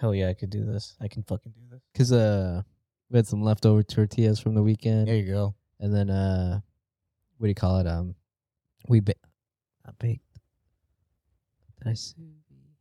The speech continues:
Speaker 2: I think we sous vide some chicken, yeah.
Speaker 1: Mm, nice.
Speaker 2: And then, uh, we threw that chicken in the, uh, the mixer.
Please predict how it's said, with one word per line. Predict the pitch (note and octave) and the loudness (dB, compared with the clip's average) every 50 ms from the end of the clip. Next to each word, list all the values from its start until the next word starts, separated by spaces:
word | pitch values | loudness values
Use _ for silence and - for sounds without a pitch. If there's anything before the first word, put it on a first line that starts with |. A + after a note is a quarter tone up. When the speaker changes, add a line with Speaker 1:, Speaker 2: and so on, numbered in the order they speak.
| _ _ _ _ - | _ _ _ _ -10
Speaker 2:
I | - | -4
think | - C#3+ C3 | 0 4 4
we | A#2+ A2+ | 4 4
sous | - - A2+ G2+ | 4 2 2 2
vide | G2+ G#2 G2+ - | 2 0 0 -2
some | - G#2 | -8 -12
chicken, | - - A2 - - G#2 G#2+ | -8 -6 -6 -4 -4 -4 -4
yeah. | G#2 G#2+ - - _ - G#2+ | -4 -6 -6 -8 _ -20 -18
Speaker 1:
Mm, | G#2+ G#2+ G#2 G#2 G2+ G2 F#2 _ _ _ _ _ _ - | -18 -16 -16 -18 -20 -20 -20 _ _ _ _ _ _ -6
nice. | G2 F#2+ F#2+ F#2+ - - - A#2 | -4 -2 -2 -2 -4 -4 -2 0
Speaker 2:
And | G#2+ G2+ | 2 4
then, | G2+ G2+ F#2+ F#2+ | 4 4 4 4
uh, | G2 F#2 F2+ F2+ F#2 F#2 F#2+ G2 - _ | 2 2 0 0 0 0 -2 -2 -4 _
we | - G#2+ G#2+ | -12 -12 -10
threw | - - G#2 G2+ | -6 -4 -2 -2
that | G2 E2+ | -2 -2
chicken | - - - G#2 - G#2+ | -4 -6 -8 -6 -2 -2
in | G2+ G2+ G2 | -2 -2 -2
the, | F#2+ G2 G2+ G2+ F#2+ | -4 -4 -4 -2 -2
uh, | F2+ F2 - - - F#2+ A2 - _ _ _ _ _ _ _ _ _ _ _ _ _ _ | -4 -4 -6 -6 -4 -4 -6 -6 _ _ _ _ _ _ _ _ _ _ _ _ _ _
the | - | -12
mixer. | G#2+ A2 A2+ A2 - - - C#3 C#3+ C3+ | -8 -6 -6 -6 -6 -6 -4 -4 -4 -4